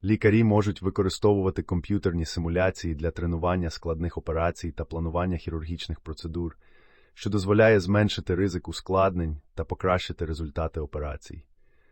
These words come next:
Це особливо важливо в онкології, де точність та ефективність хірургічного втручання може врятувати життя пацієнта.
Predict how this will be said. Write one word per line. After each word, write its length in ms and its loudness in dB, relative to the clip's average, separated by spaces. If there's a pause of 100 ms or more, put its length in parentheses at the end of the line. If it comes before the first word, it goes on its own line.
(280)
Це 120 2
особливо 500 4
важливо 440 2
в 60 -6
онкології, 800 -2 (400)
де 160 -4
точність 640 0
та 120 -2
ефективність 640 -4
хірургічного 680 -6
втручання 680 -4 (400)
може 240 0
врятувати 540 -2
життя 320 -8
пацієнта. 680 -10